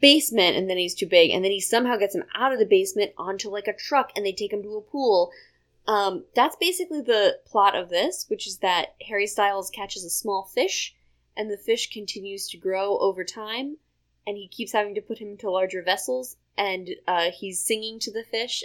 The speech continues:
and looking very lovingly at the fish. And then he has to, but in this version, he releases him back into the ocean. Under, unlike fish under, fish out of water, where the shopkeeper arrives with a,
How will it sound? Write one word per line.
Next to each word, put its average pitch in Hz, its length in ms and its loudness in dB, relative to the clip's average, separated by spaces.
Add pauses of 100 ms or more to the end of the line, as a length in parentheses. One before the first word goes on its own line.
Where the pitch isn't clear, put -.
and 180 380 -6 (360)
looking 185 340 -10
very 185 200 0
lovingly 214 480 -8
at 233 100 -20
the 247 80 -12
fish. - 500 -6 (640)
And 202 280 -4
then 202 160 -2
he 202 200 -14
has 202 220 -12
to, 185 240 -10
but 208 160 6
in 214 160 -2
this 220 180 -4
version, 196 380 -8
he 185 180 -16
releases 170 480 -14
him 170 80 -14
back 151 220 -4
into - 220 -14
the 131 140 -2
ocean. 156 380 -10
Under, 175 200 -8 (100)
unlike 208 300 -2
fish 190 220 -2
under, 175 240 -2 (140)
fish 196 180 -6
out 175 140 0
of 170 80 -6
water, 165 300 -4
where 160 200 -6
the 156 240 -14 (300)
shopkeeper 247 640 0
arrives 190 560 0
with 180 180 -10
a, 170 360 -4